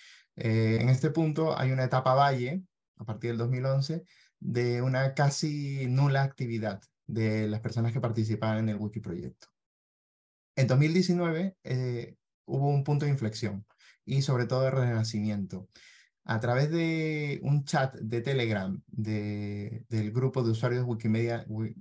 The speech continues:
de Wikimedia L G B T, que particularmente es, es en inglés, un grupo de,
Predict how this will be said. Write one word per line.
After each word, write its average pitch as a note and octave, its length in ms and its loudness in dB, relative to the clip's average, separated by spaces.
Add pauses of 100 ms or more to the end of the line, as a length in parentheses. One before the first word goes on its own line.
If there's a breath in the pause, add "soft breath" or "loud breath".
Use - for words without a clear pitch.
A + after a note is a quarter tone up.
(140)
de G#2+ 140 -6
Wikimedia A2+ 420 2
L A#2 120 0
G A#2+ 140 0
B A#2 100 2
T, C#3+ 280 -2 (460)
que G#2 360 -8 (140)
particularmente A2+ 880 0
es, - 280 -8
es A2+ 200 -8
en A2+ 100 0
inglés, A#2 460 0 (460 loud breath)
un C#3 440 2
grupo C#3+ 400 0
de, A2 800 -2